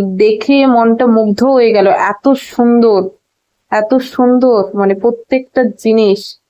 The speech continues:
খুবই সুন্দর। এদিকে মায়ের মূর্তি দেখে পাশে আর একটা, আহ, অনেকটা জায়গা জুড়ে অনেকগুলো ঠাকুরের মূর্তি রাখা ছিল।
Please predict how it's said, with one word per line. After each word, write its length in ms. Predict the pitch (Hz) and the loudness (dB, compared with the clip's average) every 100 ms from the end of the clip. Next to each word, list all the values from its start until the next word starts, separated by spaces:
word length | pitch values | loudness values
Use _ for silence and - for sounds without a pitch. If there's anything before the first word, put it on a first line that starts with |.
| _ _ _ | _ _ _
খুবই 220 | 285 277 | 0 0
সুন্দর। 560 | 262 - 214 196 185 185 - _ _ _ _ _ _ _ _ _ _ _ _ _ _ _ _ _ _ _ _ _ _ _ | 0 0 0 2 0 -2 -10 _ _ _ _ _ _ _ _ _ _ _ _ _ _ _ _ _ _ _ _ _ _ _
এদিকে 260 | 233 226 247 | -2 0 0
মায়ের 520 | 233 214 226 240 247 | 0 2 0 2 2
মূর্তি 500 | 240 240 233 - 247 | 2 2 -2 -2 0
দেখে 560 | 226 208 208 294 427 392 | 0 -2 0 0 0 -2
পাশে 580 | 240 226 226 277 254 302 | -2 -4 -2 0 2 2
আর 180 | 285 233 | 2 0
একটা, 560 | 240 - 262 262 254 254 | -2 -2 0 2 2 2
আহ, 540 | 240 220 214 208 208 | 2 2 2 0 0
অনেকটা 580 | - 220 247 247 - 285 | 0 0 -2 -4 -2 0
জায়গা 380 | 262 226 220 233 | 0 0 0 -2
জুড়ে 480 | 220 202 214 311 - _ _ | 0 0 0 -2 -6 _ _
অনেকগুলো 560 | - 240 302 320 302 302 | -4 0 0 0 0 0
ঠাকুরের 440 | 294 240 240 254 | 0 -4 0 0
মূর্তি 340 | 240 240 233 254 | 2 -2 0 0
রাখা 240 | 220 214 | 0 0
ছিল। 260 | 208 214 | -2 -2